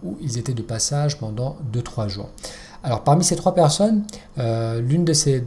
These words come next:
de ces personnes est un proche ami, donc un ami de longue date. Ça fait plus de vingt ans qu'on se connaît,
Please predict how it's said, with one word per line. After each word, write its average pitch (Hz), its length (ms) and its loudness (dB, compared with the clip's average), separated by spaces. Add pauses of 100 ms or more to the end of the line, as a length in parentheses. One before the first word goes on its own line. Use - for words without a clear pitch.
(140)
de 120 80 -2
ces 110 140 0
personnes 180 500 0
est 151 180 -4
un 117 120 0
proche - 380 0
ami, 143 300 2
donc 131 160 0
un 110 80 0
ami 113 220 0
de 107 80 0
longue 110 240 2
date. 170 240 6
Ça 110 100 -2
fait 113 320 -4 (460)
plus 143 100 2
de 123 100 4
vingt 139 300 0
ans 139 160 2 (440)
qu'on 160 120 0
se 151 100 0
connaît, 143 440 0